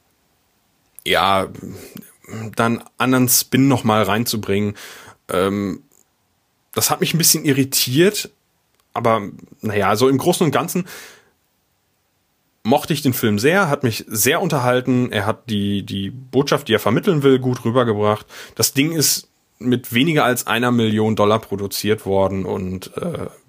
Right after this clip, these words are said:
f-, dafür fand ich, äh, habe ich schon deutlich schlechtere Filme gesehen, die mit deutlich mehr Geld unterwegs waren. Ich fand handwerklich von den, so, so, so von den Bildern her gibt's überhaupt nichts zu meckern.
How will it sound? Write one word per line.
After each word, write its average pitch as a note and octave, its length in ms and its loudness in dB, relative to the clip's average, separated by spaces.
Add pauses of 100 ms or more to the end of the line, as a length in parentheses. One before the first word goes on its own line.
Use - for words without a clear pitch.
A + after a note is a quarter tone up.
(520)
f-, - 300 -10
dafür B2 640 2
fand G#2+ 260 0
ich, G#2 160 -4 (480)
äh, G2 260 2 (600)
habe A#2 240 -2
ich A2+ 100 0
schon G#2 460 0
deutlich C3+ 680 2
schlechtere A#2+ 560 0
Filme A2+ 300 2
gesehen, G#2+ 380 2
die G2 80 -4
mit G2 300 -2
deutlich B2 420 2
mehr G#2+ 220 4
Geld G#2 220 2
unterwegs G2 580 -2
waren. G2 240 2 (280)
Ich - 80 -8
fand A2 360 0
handwerklich B2 640 0 (280)
von - 220 0
den, A2 180 0 (560)
so, A2+ 160 -2
so, G#2 220 0
so G2 100 -2
von G#2+ 220 0
den G2+ 280 2
Bildern C#3 360 4
her G#2 320 0 (480)
gibt's - 220 -4
überhaupt C3+ 280 2
nichts - 240 2
zu - 80 2
meckern. A2 640 2